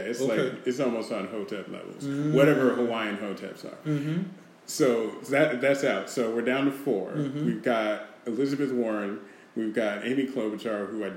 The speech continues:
Speaker 1: don't know much about.
Speaker 2: Mm-hmm.
Speaker 1: We've got, um, we've got Christine Gillibrand, who I voted for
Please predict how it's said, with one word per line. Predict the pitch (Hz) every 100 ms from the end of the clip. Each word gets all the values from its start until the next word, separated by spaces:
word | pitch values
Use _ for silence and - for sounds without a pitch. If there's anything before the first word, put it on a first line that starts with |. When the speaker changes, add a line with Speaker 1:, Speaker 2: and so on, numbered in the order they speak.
| 92
Speaker 1:
don't | 110 110
know | 113
much | 101 98 -
about. | 101 95 90 92 -
Speaker 2:
Mm-hmm. | 147 143
Speaker 1:
We've | 175
got, | 110 101 101 -
um, | 104 98 92 92 95 - - - - -
we've | 104 101
got | 117 101 95 -
Christine | - 135 - 131
Gillibrand, | 120 107 98 104 101
who | 107 120 107
I | 95
voted | 104 190 202 -
for | 143 127 117 113